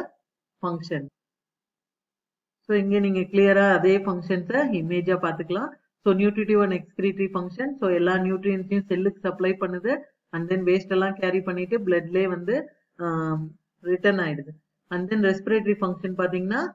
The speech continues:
கார்பன் டை ஆக்சைடு, ஆ, லங்ஸுக்கு கொண்டு வரும். டிஷ்யூஸ்ல இருந்து கார்பன் டை ஆக்சைடு லங்ஸ்க்கு வரும். லங்ஸ்ல இருந்து நம்ம எக்ஸ்ஹேல் பண்ணிடுவோம். So, அதுக்கு கார்போனிக் அன்ஹைட்ரேஸ் என்சைம் ரொம்ப இம்பார்ட்டன்ட் ரோல் ப்ளே பண்ணும். So, இது ரெஸ்பிரேட்டரி ஃபங்க்ஷன்.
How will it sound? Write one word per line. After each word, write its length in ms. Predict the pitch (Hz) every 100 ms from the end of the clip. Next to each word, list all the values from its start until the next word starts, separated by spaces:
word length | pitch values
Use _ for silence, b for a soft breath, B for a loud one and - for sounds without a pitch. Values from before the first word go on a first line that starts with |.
| _ -
கார்பன் 360 | 175 175 196
டை 100 | 190
ஆக்சைடு, 400 | 175 - 180 151 - _ _ -
ஆ, 80 | 170 160 160 160 160 156 - _ _ _ _ 165
லங்ஸுக்கு 480 | 175 202 208 196 180
கொண்டு 220 | 185 175
வரும். 220 | 175 170
டிஷ்யூஸ்ல 480 | 180 175 220 214 196
இருந்து 180 | 202 226
கார்பன் 320 | 208 185 190
டை 60 | 190
ஆக்சைடு 300 | 190 185 180
லங்ஸ்க்கு 380 | 175 185 - 190
வரும். 180 | 214
லங்ஸ்ல 420 | 202 180 185 - 190
இருந்து 220 | 196 202
நம்ம 220 | 208 185
எக்ஸ்ஹேல் 420 | 160 - 196 196
பண்ணிடுவோம். 460 | 190 175 170 208 294 - _ _ _ -
So, 80 | 196
அதுக்கு 380 | 180 202 262 349 359 -
கார்போனிக் 540 | 185 190 214 214 214
அன்ஹைட்ரேஸ் 600 | 180 196 202 196 196 190
என்சைம் 360 | 175 175 175 170
ரொம்ப 220 | 170 180
இம்பார்ட்டன்ட் 540 | 185 180 185 185 185 175
ரோல் 180 | 170
ப்ளே 180 | 170 175 175
பண்ணும். 340 | 180 190 254 - _ _ -
So, 40 |
இது 160 | 185 180
ரெஸ்பிரேட்டரி 560 | 175 175 202 196 190 185
ஃபங்க்ஷன். 460 | 185 180 233 285